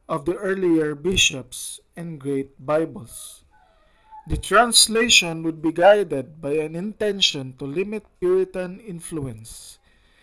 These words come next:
since marginal notes in the Geneva Bible was allowed with some commentaries seemingly undermining the monarchy.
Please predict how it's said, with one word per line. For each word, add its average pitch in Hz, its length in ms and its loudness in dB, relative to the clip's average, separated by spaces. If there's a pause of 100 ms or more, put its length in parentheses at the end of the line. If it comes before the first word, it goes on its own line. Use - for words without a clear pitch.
(200)
since 160 440 0
marginal 220 520 4
notes 214 500 -2
in 151 200 -12
the 139 100 -8
Geneva 143 580 -4
Bible 135 600 -4 (520)
was 135 200 0
allowed 151 560 6
with 143 160 -4
some 160 400 -2
commentaries 165 840 -6
seemingly 208 1000 -8
undermining 165 960 -6
the 131 100 -8
monarchy. 147 760 -6